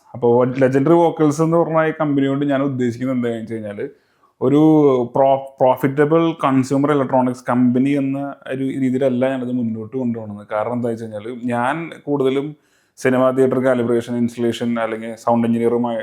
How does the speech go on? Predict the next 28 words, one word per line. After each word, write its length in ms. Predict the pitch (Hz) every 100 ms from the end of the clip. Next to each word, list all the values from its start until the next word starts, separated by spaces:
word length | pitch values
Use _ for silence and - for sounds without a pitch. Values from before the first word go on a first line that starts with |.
| - 117
എഞ്ചിനീയറിംഗുമായി 540 | 117 120 117 117 117
ബന്ധപ്പെട്ടിട്ടുള്ള 540 | 117 117 117 113 123
കാര്യങ്ങളൊക്കെ 440 | 117 113 113 110 113
ചെയ്തിട്ടാണ് 680 | 117 113 123 120 151 156
ഞാൻ, 180 | 131 127 135
ഏഹ്, 260 | - 123 120 - -
already 300 | 120 117 120 117 _ _ _ _ _
എൻ്റെ 360 | 113 117 120 120
ഒരു, 340 | - 120 117 - _ -
ഏഹ്, 440 | 117 110 - - -
വർക്കിംഗ് 300 | 113 123 120
രീതി. 420 | 110 104 127 185 _ _ _ -
അപ്പോൾ 240 | 113 117
ഞാനൊരു 480 | 117 117 127 139 135 139
പ്രോഡക്റ്റ് 360 | 135 139 147
സെല്ലറോ 360 | - 156 156 156
കാര്യങ്ങളോ 340 | 151 127 131
അല്ല. 160 | 120 110
ഞാൻ 380 | 117 127 151 131
YouTube 420 | 139 143 143 180 170
ചാനൽ 260 | 180 170
തുടങ്ങിയതിൻ്റെ 480 | 170 165 151 151 151
കാരണം 360 | 147 131 135 143
തന്നെ 220 | 127 135
നോളജ് 640 | 127 113 117 127 127 135 - -
ഷെയർ 260 | 127 117 120
ചെയ്യുക 180 | 123
എന്നുള്ള 280 | 127 123 117